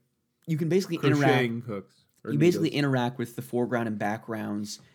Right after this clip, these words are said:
Speaker 1: and it's gonna be just a very much, like, if you ever played, um, Kirby's Crystal Shards, where you can kind of go back and forth into those different areas.
Speaker 2: Okay.
Speaker 1: Um, a lot of exploring. You can play co-op with a person, so Lauren and I will probably co-op this game.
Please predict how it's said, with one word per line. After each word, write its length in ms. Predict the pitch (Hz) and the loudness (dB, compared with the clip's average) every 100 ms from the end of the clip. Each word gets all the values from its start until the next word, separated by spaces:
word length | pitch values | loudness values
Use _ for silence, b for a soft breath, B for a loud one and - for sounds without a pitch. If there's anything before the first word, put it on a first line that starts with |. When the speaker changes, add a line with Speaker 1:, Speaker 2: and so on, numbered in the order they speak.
| b - | b -10
Speaker 1:
and 500 | 110 110 107 107 107 - - | -4 -2 0 0 -2 -6 -4
it's 140 | 120 - | -4 0
gonna 120 | 135 | 2
be 160 | 127 | 2
just 180 | 113 123 | 0 -4
a 40 | 120 | -6
very 400 | 107 127 131 127 | -2 2 4 4
much, 340 | 117 117 - | 2 -2 -8
like, 160 | 107 120 | -12 -10
if 60 | |
you 80 | 120 | -8
ever 120 | 117 | -8
played, 440 | 107 113 113 107 - b b - | -6 -2 -2 -2 -8 b b -10
um, 280 | 107 101 107 | -6 -6 -8
Kirby's 340 | - 120 120 | -4 -4 -4
Crystal 260 | - 110 110 | -6 -8 -8
Shards, 460 | - 110 113 110 | -6 -4 -4 -4
where 80 | 123 | -4
you 60 | 117 | -4
can 120 | - | -4
kind 140 | 117 | -6
of 60 | 110 | -4
go 100 | 113 | -4
back 240 | 104 104 107 | -4 -6 -8
and 100 | 104 | -8
forth 360 | 110 107 104 | -4 -4 -4
into 160 | 101 107 | -8 -6
those 340 | 104 98 - b b b b | -4 -6 -8 b b b b
different 280 | - 110 107 107 | -10 -6 -6 -6
areas. 520 | 110 113 131 135 - - | -4 -2 0 -2 -6 -8
Speaker 2:
Okay. 160 | 117 107 107 | -8 -8 -6
Speaker 1:
Um, 480 | 107 101 101 104 - - | -4 -2 -4 -8 -12 -10
a 40 | 113 | -2
lot 200 | 117 139 | 0 2
of 60 | |
exploring. 680 | 139 135 - 117 117 117 120 | 0 -6 -4 -2 -2 -2 -4
You 80 | 107 | -6
can 100 | 123 | -6
play 160 | 117 107 | -6 -8
co-op 400 | - 110 107 - | -4 -2 -2 -6
with 100 | 104 | -10
a 40 | |
person, 340 | 113 104 104 | -6 -6 -6
so 100 | 107 | -8
Lauren 260 | 107 107 104 | -6 -4 -4
and 60 | 107 | -6
I 40 | |
will 80 | 104 | -6
probably 240 | - 104 | -6 -10
co-op 280 | - 107 104 | -6 -8 -8
this 140 | 104 - | -10 -8
game. 380 | 107 104 104 | -6 -4 -6